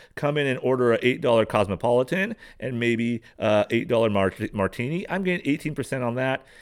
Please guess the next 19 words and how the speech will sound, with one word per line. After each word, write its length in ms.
If 340
they 140
don't 300
tip, 440
I 120
still 300
get 240
tipped. 400
Does 120
that 160
make 180
sense? 420
And 200
thank 260
God 280
for 80
that 200
country 280
club, 340